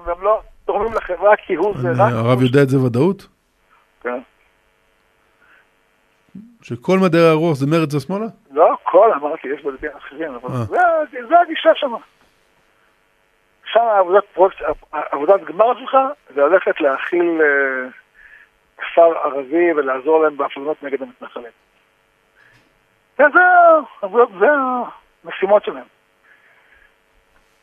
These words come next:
Speaker 1: מדעי הרוח זה ידוע, זה מבצר של... והמדינה מממנת אותם.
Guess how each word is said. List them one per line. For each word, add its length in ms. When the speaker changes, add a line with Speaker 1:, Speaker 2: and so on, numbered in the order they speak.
Speaker 1:
מדעי 180
הרוח 300
זה 140
ידוע, 260
זה 120
מבצר 560
של... 180
והמדינה 380
מממנת 340
אותם. 240